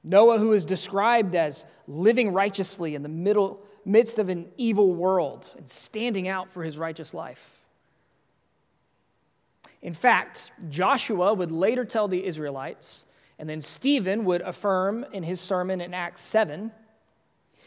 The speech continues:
that Abram's father Terah was an idolater in Ur. And according to the ages here in this list, Shem is still alive.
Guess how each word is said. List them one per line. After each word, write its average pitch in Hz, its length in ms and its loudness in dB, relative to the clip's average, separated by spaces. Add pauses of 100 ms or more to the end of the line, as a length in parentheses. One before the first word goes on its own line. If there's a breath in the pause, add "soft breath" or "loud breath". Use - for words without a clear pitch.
(140 soft breath)
that 180 160 -2
Abram's 233 420 2
father 233 400 -2
Terah 151 580 -4
was 156 220 -6
an 160 80 -8
idolater 147 920 -6 (640)
in 139 140 -16
Ur. 131 300 -16 (2250 soft breath)
And 151 80 -12
according 226 400 0
to 208 320 -6
the 196 180 -8
ages 151 400 -4
here 147 240 -8
in 160 140 -14
this 139 180 -14
list, - 460 -14 (640)
Shem 285 440 2
is - 180 -6
still 220 340 0
alive. 151 680 -4